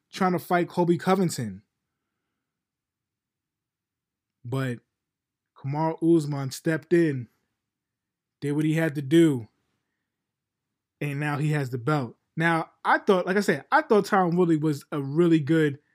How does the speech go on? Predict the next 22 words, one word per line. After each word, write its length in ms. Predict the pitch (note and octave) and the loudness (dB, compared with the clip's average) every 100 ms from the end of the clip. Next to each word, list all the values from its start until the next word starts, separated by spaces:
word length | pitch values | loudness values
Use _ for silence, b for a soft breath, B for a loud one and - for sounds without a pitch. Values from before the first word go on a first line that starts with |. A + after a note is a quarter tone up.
| _ _ _ | _ _ _
fighter, 380 | - E3+ D3 | 0 2 2
man. 240 | C3+ C3 C3+ | -2 -6 -4
I 100 | G#3+ | -4
thought 240 | A3+ F#3+ E3+ | 0 0 0
Tyron 280 | F3+ E3 | -2 -2
Woodley 240 | D#3 D#3 D3+ | -2 -2 -4
was 360 | C#3+ C#3+ C3+ - _ _ _ | -4 -6 -8 -14 _ _ _
the 220 | C3+ F#3 | -4 0
best 640 | E3+ B2 F3+ F3 - - - _ _ _ _ | 0 2 4 4 2 -6 -12 _ _ _ _
welterweight 680 | D3+ E3 D#3+ D#3+ D3+ D3+ C#3 - _ _ _ - | -2 -2 -2 -2 0 0 -2 -10 _ _ _ -6
in 260 | D#3+ D3+ D3 | -4 -2 -2
the, 300 | D3 C#3+ C#3+ | -2 -2 -4
in 80 | D3+ | -6
the 60 | |
division. 500 | C#3+ C#3+ D3+ C3 G#2+ - _ _ _ _ _ _ _ _ _ _ _ _ _ _ _ _ - | -4 -4 -4 -4 -10 -20 _ _ _ _ _ _ _ _ _ _ _ _ _ _ _ _ -4
And 120 | F3 | -2
Carl, 340 | - G#3 G#3 A3 | 4 6 6 2
uh, 80 | F3 | -2
Kamaru 500 | F3+ G3 G#3 G3 G#3+ | 0 4 4 4 2
Usman 360 | F#3+ F#3 D#3 | 2 0 0
beat 200 | E3+ G#3 | 0 2
him 380 | - A3+ D4 F4 | 4 6 6 0